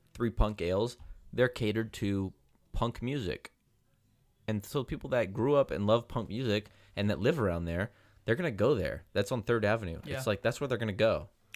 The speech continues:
Speaker 1: They have beers.
Speaker 2: How
Speaker 1: They
Speaker 2: do
Speaker 1: can
Speaker 2: you
Speaker 1: build
Speaker 2: think the, uh,
Speaker 1: relationships.
Speaker 2: and would it be, like, a Portuguese themed?
Speaker 1: No.
Speaker 2: Would it be American themed?
Speaker 1: I haven't thought that much into it. That's, we're
Speaker 2: You
Speaker 1: years
Speaker 2: gotta
Speaker 1: out. I'm years
Speaker 2: We're,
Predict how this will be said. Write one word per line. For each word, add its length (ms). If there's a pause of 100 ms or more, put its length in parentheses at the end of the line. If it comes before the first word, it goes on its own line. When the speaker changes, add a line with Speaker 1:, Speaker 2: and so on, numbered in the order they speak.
(140)
Speaker 1:
They 80
have 180
beers. 260
Speaker 2:
How 80
Speaker 1:
They 40
Speaker 2:
do 100
Speaker 1:
can 40
Speaker 2:
you 140
Speaker 1:
build 100
Speaker 2:
think 80
the, 140
uh, 40
Speaker 1:
relationships. 460 (1000)
Speaker 2:
and 100
would 100
it 60
be, 220
like, 220
a 60
Portuguese 680 (100)
themed? 380 (840)
Speaker 1:
No. 320
Speaker 2:
Would 100
it 20
be 80
American 440
themed? 340 (1300)
Speaker 1:
I 40
haven't 220
thought 240
that 120
much 220
into 260
it. 180 (1400)
That's, 200 (260)
we're 180
Speaker 2:
You 140
Speaker 1:
years 200
Speaker 2:
gotta 160
Speaker 1:
out. 300 (460)
I'm 120
years 260
Speaker 2:
We're, 260